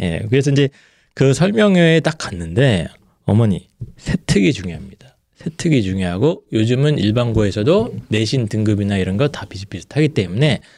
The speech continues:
학생부 종합전형에서는 무조건 세특으로 해야 됩니다. 근데 세특에, 어, 독서가, 지금 독서가 어머니 다 사라지지 않습니까? 근데 이제 세특의 독서를 활용하는 게 최고의 방법인데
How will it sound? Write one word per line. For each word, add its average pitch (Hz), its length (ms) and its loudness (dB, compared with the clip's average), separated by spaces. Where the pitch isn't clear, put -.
학생부 175 480 0
종합전형에서는 107 840 0
무조건 160 640 2
세특으로 - 500 -4
해야 135 100 4
됩니다. 82 480 -4
근데 147 300 4
세특에, 185 600 2
어, 107 580 2
독서가, - 500 -4
지금 135 200 -2
독서가 127 340 0
어머니 110 240 0
다 - 140 -8
사라지지 156 460 2
않습니까? 110 580 -6
근데 113 100 -2
이제 107 140 2
세특의 156 480 0
독서를 95 760 -2
활용하는 135 400 2
게 101 80 2
최고의 175 400 0
방법인데 98 680 2